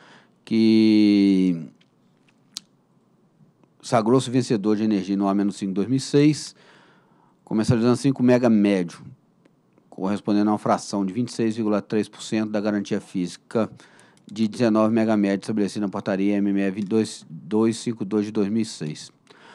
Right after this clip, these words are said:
O C V U da, da usina é, é extremamente alto, o custo de operação na usina, o C V U em torno de mil e quinhentos reais, preço de março de dois mil e vinte e dois. É um contrato extremamente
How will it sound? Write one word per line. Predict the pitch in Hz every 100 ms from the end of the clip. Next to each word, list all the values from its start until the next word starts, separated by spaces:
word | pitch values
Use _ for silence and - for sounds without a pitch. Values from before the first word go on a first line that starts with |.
| -
O | -
C | 123
V | 120 131
U | 127
da, | 117 120 113 104
da | 113
usina | 107 110 110
é, | 107 101 110 -
é | 101
extremamente | 92 - 123 120 110 110 - 123
alto, | 123 156 98
o |
custo | - 110
de | 113
operação | 104 104 - 117
na | 104
usina, | 90 104 104 95 87 85 - _ 73 -
o | -
C | - 107
V | 110
U | 110
em |
torno | 107 110 107
de | 110
mil | 123
e | 120
quinhentos | 110 107 -
reais, | 110 110 135 - - - _ _ _ _
preço | 110 110 -
de | 98 107
março | 107 123 123 - 110
de | 98
dois | 101 104 90
mil | 101 101 107 117
e | 135 - _ _
vinte | 98 107 -
e |
dois. | 101 117 143 - _ _ _ _ _ _ _ _ _ - - - - - - - _ _
É | 101 107 110 107 107 107 107 104 104 107
um | 104
contrato | 120 113 117 113 117 - 120
extremamente | 113 123 120 120 117 120 - 131